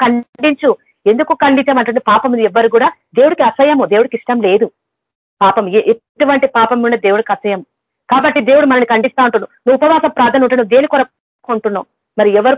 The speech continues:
గురించి నువ్వు ప్రార్థన చేస్తున్నావో నువ్వు ఖండించుకుంటేనే నువ్వు ప్రార్థన చేయి. ప్రతి ఒక్క దాంట్లో వారిని ఎత్తగా, ఎట్టి పరిస్థితి వారి స్వీకరించని, స్వీకరించకపోని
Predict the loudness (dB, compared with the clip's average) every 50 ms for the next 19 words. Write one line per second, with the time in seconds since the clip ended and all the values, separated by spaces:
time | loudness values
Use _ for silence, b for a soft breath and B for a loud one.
0 | 0 0 -2 -2 -2 -4 -4 -2 0 0 0 2 0 0 0 -2 -2 -2 -4 -2
1 | -2 -4 b b b b -4 -2 0 0 2 2 2 0 -2 -2 -2 -2 0 0
2 | 0 0 0 0 0 0 0 0 0 -2 -2 0 0 -2 -2 -2 -4 -4 -4 -2
3 | 0 0 0 0 0 -2 -2 0 0 0 0 -2 -4 _ _ _ _ -8 -8 -8
4 | -8 _ _ _ _ _ _ _ _ _ _ _ _ _ _ _ _ _ _ _
5 | _ -2 -2 0 -2 -2 -2 -2 -2 -2 -2 _ -2 0 0 0 0 0 0 -2
6 | -2 0 0 0 0 0 0 0 2 2 2 0 0 -2 -6 -8 -4 -2 -2 0
7 | 0 0 0 0 0 0 0 0 0 0 -2 -4 -6 _ -10 -10 -10 -10 _ _
8 | _ _ _ _ _ -2 -2 0 2 2 2 2 2 0 0 0 0 0 0 0
9 | 0 0 -2